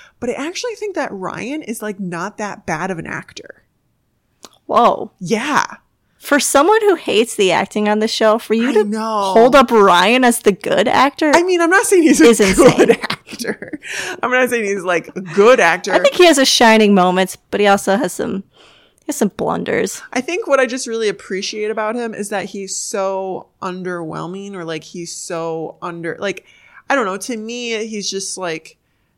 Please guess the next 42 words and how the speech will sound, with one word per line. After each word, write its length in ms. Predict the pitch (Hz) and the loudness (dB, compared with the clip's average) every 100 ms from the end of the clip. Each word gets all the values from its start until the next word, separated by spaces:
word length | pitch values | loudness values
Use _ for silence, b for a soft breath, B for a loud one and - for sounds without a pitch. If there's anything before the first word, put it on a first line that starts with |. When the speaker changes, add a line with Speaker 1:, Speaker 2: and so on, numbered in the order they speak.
| _ - - - | _ -14 -14 -12
Speaker 1:
he 200 | 196 233 | -8 -4
has, 200 | 226 220 | -2 -2
like, 160 | 208 185 | -4 -4
a 160 | 170 | -6
soft 500 | - - 196 214 - | -6 -4 -4 -4 -6
approach 540 | 196 - 196 185 180 - | -12 -10 -8 -8 -8 -10
to 100 | - | -8
acting 520 | 190 190 - 202 196 | -8 -8 -12 -12 -10
that 180 | 175 165 | -10 -8
maybe 300 | 185 202 196 | -6 -4 -6
I 60 | |
Speaker 2:
Oh, 20 | 196 | -6
yeah. 80 | |
Speaker 1:
appreciate. 800 | 190 - 220 190 185 - - - | -8 -10 -2 -2 -2 -6 -8 -10
Speaker 2:
Yeah, 60 | - b b b | -18 b b b
that's 100 | 214 | 2
Speaker 1:
Whereas 340 | 214 202 196 | 4 4 2
Speaker 2:
true. 80 | 196 | 0
That's 100 | 233 | -2
Speaker 1:
literally, 360 | 202 226 240 233 | 0 2 2 0
Speaker 2:
true. 100 | 226 | -2
Speaker 1:
and 140 | 220 220 | -4 -4
maybe 260 | 240 254 240 | -4 -2 0
also 340 | 226 - 226 | -2 -2 -4
just 220 | 214 226 | -4 -8
the 80 | 233 | -8
fact 320 | 220 208 208 | -6 -8 -6
that 300 | 208 190 - | -6 -4 -6
almost 460 | - 202 214 208 - - | -4 -4 -4 -8 -8 -4
every 320 | 180 208 202 | -4 -2 -4
else, 360 | 185 190 - - _ _ _ - | -4 -6 -12 -16 _ _ _ -8
uh, 100 | 185 | -4
like, 200 | 180 180 | -4 -2
everyone 400 | 180 196 214 214 | -2 -2 -4 -4
else 220 | 185 196 196 | -6 -6 -8
around 420 | 156 151 170 190 | -6 -4 -4 -6
him 180 | 233 220 | -10 -8
is 220 | 175 - | -10 -8
so 400 | - 156 170 190 | -8 -6 -4 -4
bad 240 | 190 180 | -4 -4
at 180 | 170 - | -4 -8
acting 640 | 151 147 - 247 262 302 | -12 -12 -14 -14 -12 -12